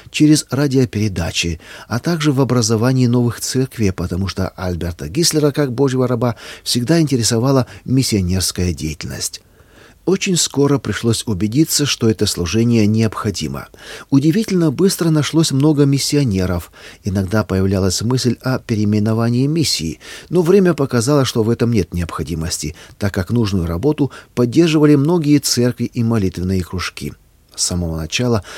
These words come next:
благодеющая рука Бога чудно направляла и содействовала этому служению.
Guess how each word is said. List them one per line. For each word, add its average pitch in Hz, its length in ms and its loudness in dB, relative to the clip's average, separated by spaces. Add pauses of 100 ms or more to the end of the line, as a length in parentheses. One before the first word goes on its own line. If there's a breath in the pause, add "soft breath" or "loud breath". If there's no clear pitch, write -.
(200 loud breath)
благодеющая 127 760 2
рука 123 340 2
Бога 120 360 4
чудно 131 360 0
направляла 117 640 0
и - 180 -6
содействовала 117 840 0
этому 101 300 -2
служению. 92 720 -4